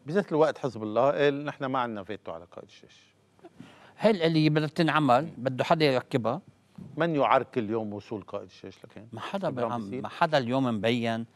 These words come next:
Speaker 2: انه معرقل. كل واحد مبين انه هو بده رئيس.
Speaker 1: مم.
Speaker 2: تبع كيف؟ بس اليوم بدك، آه، قائد الجيش بدك تعمل معه تخريجي من الخارج، تسوية. يعني حدا يقدر يحكي مع الكل، آه، كل قوى سياسية ويأمن.
Speaker 1: هون بده يبيعوها لبرا.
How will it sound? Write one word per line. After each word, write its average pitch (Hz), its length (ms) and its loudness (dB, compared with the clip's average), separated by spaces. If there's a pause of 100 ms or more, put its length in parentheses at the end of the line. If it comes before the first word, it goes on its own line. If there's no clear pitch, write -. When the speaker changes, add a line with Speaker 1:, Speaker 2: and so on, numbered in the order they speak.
(220)
Speaker 2:
انه 117 160 0
معرقل. 104 480 -4 (480)
كل 139 100 -2
واحد 151 280 2
مبين 135 300 2
انه 123 140 -2
هو 135 80 0
بده 120 300 2
رئيس. 113 600 -4
Speaker 1:
مم. 117 160 -14 (260)
Speaker 2:
تبع 113 200 2
كيف؟ 127 240 -2
بس 120 220 -4
اليوم 147 220 0
بدك، 135 440 0
آه، 101 200 -10
قائد 135 320 2
الجيش 117 400 -6
بدك 107 320 -6
تعمل 123 320 -6
معه 120 400 -6
تخريجي 120 600 -8
من 110 160 -4
الخارج، 107 420 -2
تسوية. 101 460 -8 (460)
يعني 110 120 -8
حدا 147 260 -2
يقدر 135 220 -2
يحكي - 260 -2
مع 117 220 0
الكل، 110 460 -6 (120)
آه، 98 260 -6 (200)
كل 139 100 -4
قوى 131 240 0
سياسية 120 680 -6 (380)
ويأمن. 190 340 2
Speaker 1:
هون 180 220 4
بده 131 200 2
يبيعوها 139 360 6
لبرا. 104 380 0